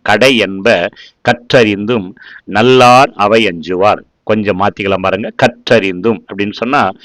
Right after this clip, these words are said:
நூல்களை கற்றும் அவற்றால் ஏற்படும் பயனை ஒருவன் அறிந்திருந்தாலும், பல நூல்களை படிச்சிருக்கிறான், அதனாலே அவனுக்கு என்ன பயன் என்பதை அவன் அறிந்திருக்கிறான். அவன் என்ன பண்றான் பாருங்க, "நல்லார் அவை அஞ்சுவார்."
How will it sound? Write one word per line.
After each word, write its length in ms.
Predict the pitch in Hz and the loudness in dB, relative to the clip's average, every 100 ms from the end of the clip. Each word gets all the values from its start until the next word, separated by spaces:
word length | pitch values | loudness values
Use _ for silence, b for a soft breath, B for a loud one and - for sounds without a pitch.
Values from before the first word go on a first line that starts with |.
| B B | B B
நூல்களை 800 | 87 110 156 160 135 131 139 143 | -6 0 2 4 4 4 2 0
கற்றும் 600 | - 117 - - 143 147 | -2 -2 -2 -4 -2 -2
அவற்றால் 640 | 147 95 101 107 120 123 104 | -4 -2 -2 0 0 2 2
ஏற்படும் 640 | 107 127 - 120 117 104 | 2 0 0 -2 -2 -4
பயனை 440 | 95 107 113 127 | -2 0 0 -2
ஒருவன் 320 | 123 107 101 | -2 0 0
அறிந்திருந்தாலும், 800 | 87 95 107 98 95 87 92 113 80 B B B | 0 -2 -2 -4 -4 -2 0 0 -2 B B B
பல 200 | 98 98 | -2 0
நூல்களை 480 | 98 123 117 107 - _ _ | 0 0 0 0 -2 _ _
படிச்சிருக்கிறான், 680 | 92 92 117 98 85 113 175 B B B - | -4 0 0 0 0 2 0 B B B -4
அதனாலே 460 | 104 104 110 131 | -2 2 2 4
அவனுக்கு 400 | 123 107 104 98 | 4 2 -2 -4
என்ன 200 | 101 120 | -2 0
பயன் 300 | - 107 110 | 0 -2 -2
என்பதை 280 | 110 107 135 | -2 0 0
அவன் 160 | 120 98 | 2 2
அறிந்திருக்கிறான். 640 | 117 113 95 - 85 104 214 B B B _ | 2 0 -4 -6 -4 -2 -4 B B B _
அவன் 220 | 104 107 | 0 2
என்ன 160 | 104 147 | 2 2
பண்றான் 400 | 139 123 123 120 | 2 0 0 0
பாருங்க, 460 | 120 120 123 127 B B B | 0 0 0 -2 B B B
"நல்லார் 760 | - 107 135 151 156 151 156 - | -4 2 4 6 6 6 6 4
அவை 320 | 120 117 117 | 2 2 0
அஞ்சுவார்." 520 | 98 82 98 104 92 | -2 -4 0 2 0